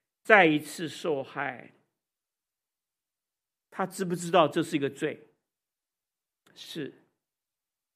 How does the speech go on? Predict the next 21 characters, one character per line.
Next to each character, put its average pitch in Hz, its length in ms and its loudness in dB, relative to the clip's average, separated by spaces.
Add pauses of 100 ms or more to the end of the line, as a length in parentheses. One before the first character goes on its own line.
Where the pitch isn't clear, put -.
(540)
但 160 160 -4
是 160 100 -8
保 131 280 -4
罗， 120 400 -8 (4000)
保 143 200 2
罗 143 240 4
把 143 260 0
前 - 380 -8
面 165 260 -2
亚 127 200 -2
历 160 160 -2
山 165 320 0
大 147 220 0
多 196 400 4
多 185 240 4
的 151 140 2
加 156 300 0
害 139 300 -2
他， 123 240 -8
说 143 360 -6
：“哎， 175 380 -4